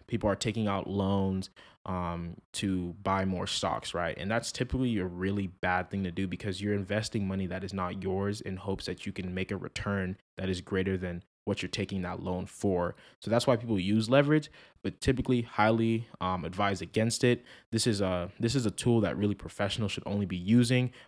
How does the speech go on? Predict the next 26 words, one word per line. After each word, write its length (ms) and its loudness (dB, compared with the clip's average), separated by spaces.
but 220 0
a 60 -4
lot 180 6
of 80 6
times 400 -2
when 180 -6
the 100 -6
market 300 0
is 100 -2
euphoric, 520 -2
people 220 -2
are 80 0
gonna, 220 -2
you 180 -6
know, 140 -8
take 240 -2
those, 300 0
take 200 -4
those 180 2
steps 360 -2
to 100 -8
try 160 2
to 80 2
get 260 -2
more 240 -2
returns. 500 -4